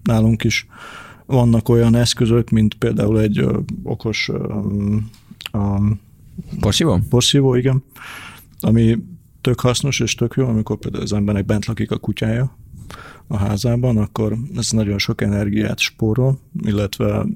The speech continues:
Speaker 1: ö, nagyon jól, hatékonyan nézi azt, hogy mennyire tiszta már a padló, és csinálja, csin-, menjen-e még egy kört, vagy pedig ne menjen. Mi magunk sokat tehetünk azért, hogy az energiahatékonyságunk javuljon, legyen az akár okos eszköz,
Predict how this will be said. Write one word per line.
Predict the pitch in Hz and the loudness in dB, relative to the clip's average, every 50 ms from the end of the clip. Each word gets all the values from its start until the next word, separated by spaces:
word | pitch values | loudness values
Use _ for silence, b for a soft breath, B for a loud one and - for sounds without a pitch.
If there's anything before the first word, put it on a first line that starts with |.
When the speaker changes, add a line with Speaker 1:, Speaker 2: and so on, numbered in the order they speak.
| - - - _ - | -8 -12 -16 _ -4
Speaker 1:
ö, | - 120 123 107 101 | -2 -2 0 0 0
nagyon | 101 104 110 107 101 104 | 0 2 2 2 4 4
jól, | 107 113 110 110 110 110 | 4 4 4 4 4 4
hatékonyan | 117 113 117 - - - - - 120 117 113 113 - - | 4 2 2 2 0 -2 0 0 0 2 2 2 0 0
nézi | - 139 123 127 123 104 117 | 2 4 4 4 4 4 2
azt, | 120 117 113 - | 2 2 2 2
hogy | - 127 113 - B B B B | 2 0 0 -2 B B B B
mennyire | B 127 127 123 117 104 107 | B 2 4 4 4 4 4
tiszta | - - 123 110 - - 120 110 107 | 2 2 2 0 2 2 2 2 4
már | 110 - 123 110 104 | 4 2 2 2 2
a | 107 104 | 0 0
padló, | - - 113 110 110 113 110 110 | 0 0 0 2 2 2 2 2
és | 107 107 - - | 2 0 -2 -4
csinálja, | - - 117 113 104 101 104 104 104 101 104 113 - - - | -2 0 2 2 2 2 2 0 0 0 0 0 0 -2 -4
csin-, | - - 135 131 | -4 0 0 2
menjen-e | - 147 135 127 127 117 117 | 4 4 4 4 4 4 6
még | 120 120 120 120 | 4 4 4 4
egy | 117 117 - | 2 0 -2
kört, | - - 131 131 127 | 0 0 0 0 0
vagy | - 127 - | -2 -4 -2
pedig | - 139 135 131 | 0 0 0 2
ne | 135 127 | 2 2
menjen. | - 131 131 135 139 147 151 - _ _ | 2 2 4 4 4 2 2 0 _ _
Mi | - 143 | 2 4
magunk | 139 139 139 135 120 123 127 131 123 - - - - _ - | 4 4 4 4 4 4 4 4 2 0 -6 -18 -20 _ -4
sokat | - - 127 120 - 123 - | -2 0 0 2 0 -2 -2
tehetünk | - 120 117 110 110 - - - - - | 0 0 0 0 0 0 0 0 0 0
azért, | 127 117 - 120 - - | 0 0 2 0 0 0
hogy | - 123 - | -2 -2 -2
az | - 113 | 0 0
energiahatékonyságunk | 113 110 107 - 123 123 135 - 139 131 - - 123 - 123 127 131 - - 135 135 135 - | 0 0 0 0 0 0 0 0 0 -2 -2 -4 -4 -2 -2 -2 -2 0 0 0 0 0 0
javuljon, | 123 131 131 131 131 135 143 143 143 147 147 - - - - | 0 0 0 2 2 2 2 2 2 0 0 -2 -6 -10 -4
legyen | - 117 123 120 107 110 - | -2 0 2 2 2 0 0
az | - - | 0 0
akár | 123 123 110 - - - - | -2 -2 -2 -2 -2 0 0
okos | 120 - - 113 - - | 0 -2 -2 -4 -2 -2
eszköz, | 135 117 - - - 139 139 131 | -2 -2 -2 0 0 0 2 0